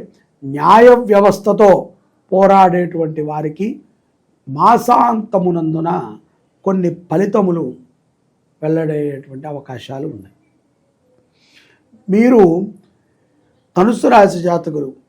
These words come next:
ఈ మాసములో భవిష్యత్ కార్యాచరణ గురించి ఎక్కువగా ఆలోచన చేయకండి, వర్తమాన స్థితి గురించి ఆలోచన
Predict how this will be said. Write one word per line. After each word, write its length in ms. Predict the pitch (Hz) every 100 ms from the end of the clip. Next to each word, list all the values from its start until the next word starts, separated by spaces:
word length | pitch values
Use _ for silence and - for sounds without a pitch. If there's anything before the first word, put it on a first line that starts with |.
| _ _ 190
ఈ 100 | 208 220
మాసములో 580 | 202 202 214 208 208 226 180 180 - _ _ _ _ _ _ _ _ _ _ _ _ 147
భవిష్యత్ 680 | 127 196 254 - 277 262 - 233
కార్యాచరణ 800 | 208 208 208 202 196 190 180 180
గురించి 280 | 165 165 170 185
ఎక్కువగా 360 | - 180 175 160
ఆలోచన 320 | 147 143 147 143 139
చేయకండి, 380 | 127 _ 101 _ _ _ _ _ _ _ _ _ _ _ _ _ _ -
వర్తమాన 540 | 160 - 202 202 202 190
స్థితి 260 | - 185 175 160
గురించి 300 | 156 156 170 147
ఆలోచన 380 | 143 147 143